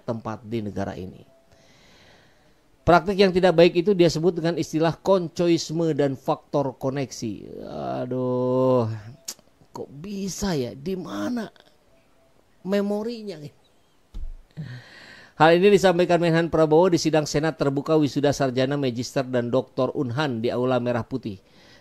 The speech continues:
"Kalau negara kita mau maju, mau hebat, maka yang dihormati, yang dihargai, yang harus segera dipromosikan, perlu segera diberikan penghargaan, adalah mereka yang berprestasi.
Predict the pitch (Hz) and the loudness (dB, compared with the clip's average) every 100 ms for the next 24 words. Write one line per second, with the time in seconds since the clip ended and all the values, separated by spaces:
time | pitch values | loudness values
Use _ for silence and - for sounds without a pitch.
0 | - 151 196 190 175 175 165 165 165 160 | 0 6 6 6 4 2 2 0 2 2
1 | 160 165 208 151 139 156 160 165 196 139 | 4 4 4 4 2 4 4 6 4 4
2 | 127 - 151 151 - 180 170 156 147 135 | 0 -2 -6 -8 -4 -2 0 0 0 0
3 | 147 160 170 175 160 156 143 143 135 131 | 0 0 -2 0 0 2 2 2 0 2
4 | 143 180 160 135 156 175 - 143 143 139 | 2 2 0 0 -2 -4 -4 -2 -2 -2
5 | 143 139 127 127 131 160 170 - 160 196 | -4 -4 -4 -6 -4 -4 -4 -2 2 2
6 | 190 151 143 151 131 139 143 147 127 123 | 2 -4 -4 -2 -4 -6 -6 -6 -8 -12
7 | 123 117 131 113 87 _ - - - _ | -12 -10 -12 -12 -14 _ -20 -20 -20 _
8 | 123 131 160 147 143 170 165 143 135 131 | -2 2 4 4 2 0 -2 -2 -2 -4
9 | 127 127 117 - 135 123 | -6 -6 -8 -4 -6 -6